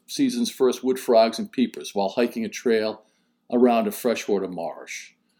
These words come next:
A day or two later, snow and sleet rained down. My thoughts around spring fish. My goal this season is to further strip away the extraneous until what remains is only what I need and not what I'm able to haul,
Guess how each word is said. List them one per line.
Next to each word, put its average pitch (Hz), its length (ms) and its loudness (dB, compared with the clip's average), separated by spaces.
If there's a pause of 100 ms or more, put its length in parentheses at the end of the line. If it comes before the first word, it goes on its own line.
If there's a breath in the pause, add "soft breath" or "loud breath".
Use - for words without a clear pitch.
(160)
A 113 60 -4
day 131 200 8
or 127 80 6
two 131 220 0
later, 139 400 2 (320)
snow 131 480 4
and 98 80 0
sleet 131 340 0
rained 95 280 -10
down. - 240 -12 (440)
My 123 80 -4
thoughts 160 360 -2
around 135 220 0
spring 123 360 -2
fish. - 640 -4 (1200)
My 143 160 2
goal 196 340 12
this 180 180 4
season 160 300 0
is 135 120 0
to 123 60 -2
further 165 380 -4
strip - 320 -4
away 131 300 6
the 123 120 4
extraneous 131 800 -2 (180)
until 123 280 2
what 123 240 4
remains 120 500 0
is 110 180 -12
only 143 220 0
what 127 160 4
I 117 80 4
need 104 380 -2 (360)
and 113 160 2
not 113 320 6
what 110 120 -4
I'm 104 100 -4
able 104 220 -2
to - 80 -10
haul, 120 720 0